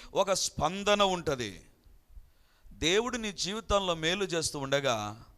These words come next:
హిజ్కియా ఏం చేశాడు తెలుసా? మేలులు పొందుతున్నాడు, యుద్ధంలో జయం వస్తుంది, ప్రజలు అతను మెచ్చుకుంటున్నారు, రాజ్యంలో బంగారము, డబ్బు అధికమవుతుంది. ఆ మేలులకు తగినట్లుగా తన జీవితాన్ని మలుచుకోవడం లేదు. ఈరోజు దేవుడు మనతో మాట్లాడుతున్నాడు.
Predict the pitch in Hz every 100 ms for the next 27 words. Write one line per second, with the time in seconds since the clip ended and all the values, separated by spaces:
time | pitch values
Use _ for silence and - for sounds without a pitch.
0 | - - - - 139 - 220 202 180 214
1 | 214 196 165 151 151 165 185 156 151 196
2 | 214 185 185 180 180 151 123 117 151 196
3 | 208 185 160 208 196 180 185 165 135 -
4 | - 156 180 196 220 208 180 196 175 175
5 | - 208 214 196 175 147 160 208 175 220
6 | 220 202 143 160 208 220 214 185 165 185
7 | 196 202 208 226 214 175 165 151 127 101
8 | - - - - - - - 127 135 131
9 | 131 151 190 208 202 190 185 - 156 175
10 | 185 - 175 170 165 160 147 127 - 151
11 | 160 - 143 139 131 123 123 131 - -
12 | 127 117 110 98 90 - - - - -
13 | - 117 135 120 127 143 139 131 127 123
14 | 113 107 101 95 98 87 82